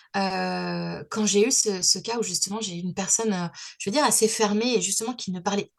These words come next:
absolument pas, j'avais rien, enfin rien, il y avait très, très peu de choses et je me suis dit, « Ah, mais en fait, t'es une fausse médium. En fait, tu, il, il faut que la personne, elle parle pour que t'aies des <laughs> informations. Donc, si ça se trouve, tu perçois des choses à travers la personne.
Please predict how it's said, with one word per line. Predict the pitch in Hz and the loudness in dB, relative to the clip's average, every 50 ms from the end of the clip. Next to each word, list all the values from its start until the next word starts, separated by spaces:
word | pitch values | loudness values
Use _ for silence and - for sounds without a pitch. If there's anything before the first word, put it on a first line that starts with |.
| - - | -2 -2
absolument | - - - - - 277 233 240 226 220 202 190 | -2 0 0 0 2 2 2 2 2 2 2 4
pas, | 208 - - - _ _ _ - - - - - - - _ _ _ _ _ _ _ _ - | 2 0 0 -2 _ _ _ -20 -20 -20 -20 -20 -20 -20 _ _ _ _ _ _ _ _ 0
j'avais | 214 214 233 233 226 254 | 2 4 6 6 6 6
rien, | 247 - 277 302 359 415 440 440 - | 4 4 4 4 4 4 4 2 -4
enfin | - - 196 | -4 -2 -2
rien, | 180 160 165 180 170 165 - _ _ - | -2 -2 -4 -6 -6 -8 -8 _ _ -8
il | 196 | -2
y | 190 | 2
avait | 196 214 220 | 2 2 2
très, | - - - 403 | 2 0 0 0
très | - - - 311 | 0 -2 -2 -2
peu | 302 277 | -2 0
de | - | 0
choses | - - 302 294 214 - | 2 2 2 0 -2 -2
et | - 196 | -2 -2
je | 202 208 | 0 0
me | 208 | 0
suis | 202 - - 220 | -2 -2 -4 -6
dit, « | 214 269 320 311 _ - - - - - _ _ _ _ - | -6 -8 -10 -12 _ -20 -20 -20 -20 -20 _ _ _ _ 2
Ah, | 220 | 2
mais | 208 180 | 4 4
en | 165 160 | 2 0
fait, | 165 - - 415 539 - - - - _ _ - | -2 -2 -2 -2 -2 -2 -4 -8 -10 _ _ -4
t'es | - 202 | -2 -2
une | 180 170 | 0 0
fausse | 143 - 302 381 - - | 0 0 2 2 2 2
médium. | 370 381 320 320 302 302 302 - - | 0 0 2 4 4 4 2 2 2
En | 190 190 185 | 2 2 2
fait, | 180 - - 466 - - - - - - - - _ - | 2 0 0 0 0 -2 -10 -14 -14 -20 -20 -14 _ 0
tu, | - - 226 220 - - | 0 0 0 0 -6 -8
il, | - 220 220 208 | -6 -8 -8 -6
il | - 220 214 | -4 -6 -4
faut | - 349 349 | -2 -2 0
que | - - | 4 4
la | 214 | 4
personne, | - 453 - - 302 269 | 4 4 4 4 4 2
elle | 208 196 - | 2 2 4
parle | - 311 392 427 415 | 4 6 6 6 6
pour | - 277 - | 2 -2 -6
que | - | -2
t'aies | - 240 | 0 2
des | 208 269 208 277 | 2 4 4 4
<laughs> | |
informations. | 277 214 220 - - 359 339 294 285 285 277 - - 302 311 320 - - - - - - - | 2 0 2 6 8 8 8 8 4 2 2 0 2 2 2 2 0 -4 -14 -14 -10 -6 -2
Donc, | 226 - | 2 2
si | - - | 2 2
ça | - 226 220 | 2 2 0
se | 220 | 0
trouve, | - - - - - | 0 -4 -8 -8 -6
tu | - - 202 | -8 -8 -8
perçois | - - 302 294 - - 302 277 | -6 -6 -6 -6 -6 -6 -6 -6
des | 220 247 240 | -6 -6 -6
choses | 233 - 381 466 453 - - - - - - - | -4 -2 0 0 0 -2 -4 -10 -14 -10 -8 -6
à | 220 | -6
travers | 226 - 269 311 370 381 | -4 -2 -2 0 0 0
la | 370 330 | 0 0
personne. | 311 320 302 311 - 294 285 254 | -2 -2 -2 -2 -2 -2 -2 -4